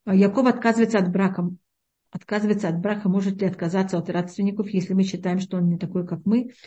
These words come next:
А в плане брака каждый имеет право жениться и выйти замуж, на ком он хочет.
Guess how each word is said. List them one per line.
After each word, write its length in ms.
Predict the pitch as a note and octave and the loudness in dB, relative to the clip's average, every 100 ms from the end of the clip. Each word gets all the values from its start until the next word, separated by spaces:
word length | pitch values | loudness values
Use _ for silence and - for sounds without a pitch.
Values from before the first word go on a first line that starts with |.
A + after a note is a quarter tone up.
| - - - - _ | -20 -20 -20 -20 _
А 100 | F3+ | 0
в 220 | D#3 F#3+ | 0 -4
плане 340 | G3+ A3+ B3 | 2 6 6
брака 400 | G#3 G3 A#3 A#3+ | 6 4 2 0
каждый 480 | - A3+ G#3+ A3 A#3+ | -4 -2 -2 -2 0
имеет 260 | G#3 G3+ F#3+ | 2 2 0
право 320 | F#3+ G3+ G#3 G3 | -2 -2 -4 -4
жениться 460 | E3 F3 A3+ A3+ | -2 0 0 -2
и 120 | G3 F3+ | -8 -4
выйти 200 | F#3+ F#3 | -4 -4
замуж, 280 | G#3 A3 | -6 -6
на 120 | A3 F3 | -6 -8
ком 140 | F3+ | -6
он 120 | F3 | -6
хочет. 320 | - - - | -8 -16 -18